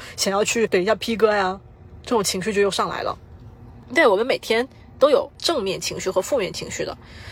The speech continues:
所以啊，好，回到第二点，就是说你有可能，咱不能说绝对哈，现在说话非常谨慎，你有可能会开始疯狂折磨身边的人。然后我写的就是说，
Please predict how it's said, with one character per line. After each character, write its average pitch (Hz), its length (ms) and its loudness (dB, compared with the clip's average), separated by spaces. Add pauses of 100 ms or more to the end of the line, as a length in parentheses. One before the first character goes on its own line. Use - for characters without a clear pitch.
(160)
所 - 180 2
以 220 160 4
啊， 190 160 0
好， 180 180 0
回 196 140 -4
到 208 100 4
第 233 80 4
二 220 100 6
点， 175 140 0
就 190 80 -4
是 202 60 -8
说 202 220 2 (380)
你 202 260 -4
有 185 160 4
可 - 240 0
能， 120 220 -10 (160)
咱 196 180 2
不 262 80 0
能 226 100 0
说 220 120 2
绝 180 140 2
对 196 100 6
哈， 180 220 0
现 196 80 -8
在 208 140 0
说 196 140 -2
话 202 120 2
非 202 100 -6
常 196 100 -4
谨 - 180 -12
慎， - 180 -2 (1000)
你 190 260 -2
有 202 120 4
可 226 160 2
能 175 100 -2
会 202 100 0
开 214 200 0
始 - 140 0
疯 214 220 -4
狂 185 240 -4
折 180 180 -2
磨 180 180 0
身 190 220 -2
边 190 120 0
的 180 100 0
人。 131 220 -2 (560)
然 208 100 -2
后 214 60 4
我 196 80 4
写 - 200 0
的 170 100 2
就 196 120 -6
是 190 120 0
说， 196 280 2